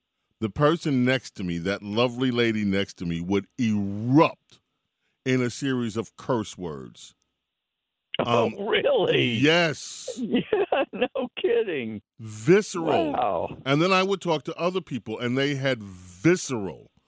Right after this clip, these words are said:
Speaker 1: visceral anger toward Paul Ryan. And one of the things that kept coming up over and over again was that he wouldn't take the political knife out of Donald Trump's back,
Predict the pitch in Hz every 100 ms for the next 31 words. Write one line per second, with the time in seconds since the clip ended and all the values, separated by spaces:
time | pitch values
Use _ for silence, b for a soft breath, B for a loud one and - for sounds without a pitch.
0 | b b b 101 95 98 117 214 185 139
1 | 104 67 58 117 _ _ - 143 165 143
2 | 113 76 62 _ _ _ _ _ - 135
3 | 120 - 131 131 120 113 107 90 69 82
4 | 107 139 175 180 175 156 143 - 135 -
5 | 139 131 123 113 - 117 110 110 101 98
6 | 95 104 107 131 101 95 101 b b b
7 | - 117 110 127 135 131 123 110 - 131
8 | 110 127 104 110 117 120 117 107 104 95
9 | 120 - - 110 110 87 - 104 107 104
10 | - 107 90 - _ 107 104 135 -